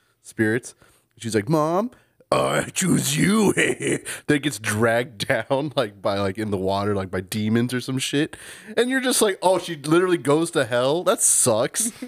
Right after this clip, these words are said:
Speaker 1: This, like, fucking eleven-year-old dies and then goes to hell. <laughs>
Speaker 2: She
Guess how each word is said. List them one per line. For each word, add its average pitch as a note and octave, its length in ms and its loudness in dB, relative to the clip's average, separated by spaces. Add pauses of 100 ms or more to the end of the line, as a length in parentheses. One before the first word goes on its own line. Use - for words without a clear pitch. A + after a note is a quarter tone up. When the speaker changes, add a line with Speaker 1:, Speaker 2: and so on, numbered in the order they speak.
(160)
Speaker 1:
This, G3 260 0
like, F3 220 0
fucking F3 560 -4 (180)
eleven-year-old C#3+ 920 2
dies A#2 580 0
and C3 120 -4
then C3 280 -2
goes C#3+ 380 2
to C#3 240 2 (180)
hell. D3 560 -2
<laughs> C4+ 140 0
Speaker 2:
She F4+ 180 2